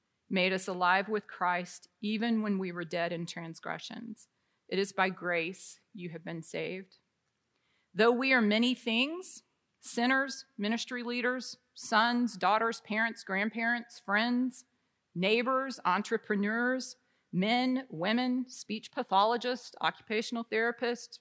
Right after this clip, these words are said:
physical therapists, engineers, teachers, students, retirees,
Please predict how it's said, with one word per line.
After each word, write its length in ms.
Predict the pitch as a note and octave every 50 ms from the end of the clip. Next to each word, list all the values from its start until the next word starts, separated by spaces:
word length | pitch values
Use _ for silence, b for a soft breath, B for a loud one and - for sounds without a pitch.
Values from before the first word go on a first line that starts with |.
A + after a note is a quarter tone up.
| _
physical 360 | - F3 F3 - - A3+ A3
therapists, 720 | G#3+ - A3 A3+ A#3 A#3 A3+ - A#3 A#3+ A3+ - - - - - _ _ _ _ _ _ _ _ _ -
engineers, 760 | F#3 G3 A#3+ A3+ B3+ A#3+ A#3 B3+ C4 C4 C4+ C#4 C4+ -
teachers, 560 | - - - B3 C4+ B3+ - C4+ B3+ C4 - -
students, 600 | - - - A#3+ B3+ C4 A#3 C4 C4 B3 - -
retirees, 1040 | F#3 E3+ - - - A3+ A#3 A#3+ A#3 A3+ A3+ A#3+ A#3+ B3 B3 B3 C4 A#3 - -